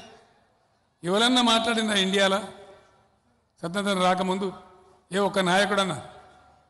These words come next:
అనేక తరాలుగా అనగారి ఉన్న దళిత జాతి, ఆ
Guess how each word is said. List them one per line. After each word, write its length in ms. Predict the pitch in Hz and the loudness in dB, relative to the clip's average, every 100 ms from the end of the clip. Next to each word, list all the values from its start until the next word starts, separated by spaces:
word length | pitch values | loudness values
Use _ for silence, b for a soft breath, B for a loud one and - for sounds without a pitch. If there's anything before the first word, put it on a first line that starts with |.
| _ _ _ 151 | _ _ _ -4
అనేక 340 | 175 226 247 220 | 0 0 0 2
తరాలుగా 400 | 202 214 233 233 214 | 4 4 4 4 2
అనగారి 300 | 202 214 220 220 | 4 2 2 2
ఉన్న 100 | 208 180 | 0 -2
దళిత 180 | 190 208 196 | -2 -2 2
జాతి, 280 | 185 185 208 339 - - - - _ - | 2 0 -6 -8 -16 -20 -20 -20 _ -6
ఆ 40 | 175 | -2